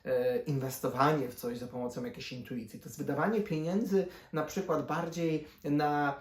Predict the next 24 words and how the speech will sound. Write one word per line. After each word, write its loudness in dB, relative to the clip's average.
jakieś 0
charytatywne 0
cele, 6
a -2
zapominanie -2
o -4
samym -6
sobie 4
w -16
tym -10
wszystkim. -14
E, 2
więc 0
tu 0
jest 2
taka, 2
e, 2
taka -4
dziura, 4
jeśli -6
chodzi 0
o 2
te -6
finanse, -6